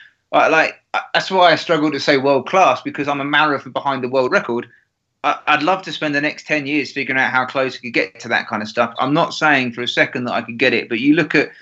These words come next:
Kouros was a two twenty-three marathoner. He was a fantastic eater. He had a lot of mental strength. He did a lot of things right. He was the perfect storm in twenty-four hour running.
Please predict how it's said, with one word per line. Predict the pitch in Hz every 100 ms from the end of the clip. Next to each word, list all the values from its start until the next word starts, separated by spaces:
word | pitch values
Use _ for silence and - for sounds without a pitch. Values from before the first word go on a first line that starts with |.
| - - -
Kouros | 175 185 -
was | 139
a | 143
two | - 165
twenty-three | 156 160 143 151
marathoner. | 139 131 135 120 127 123 120 _ _
He | 135
was | 139 127
a |
fantastic | 123 - 165 151 - 160 196 - 170 -
eater. | 165 156 151 123 98 - _ -
He | -
had | 139 139
a |
lot | 139 151
of | 143
mental | 147 160 160 143
strength. | 123 139 117 104 131
He | 131
did | 143 143
a |
lot | 143 170
of | -
things | - 147 123
right. | 127 151 117 -
He | 127
was | 131
the | -
perfect | - 165 - 151
storm | - 156 151 131
in |
twenty-four | 117 135 117 123
hour | 117 117
running. | 143 117 92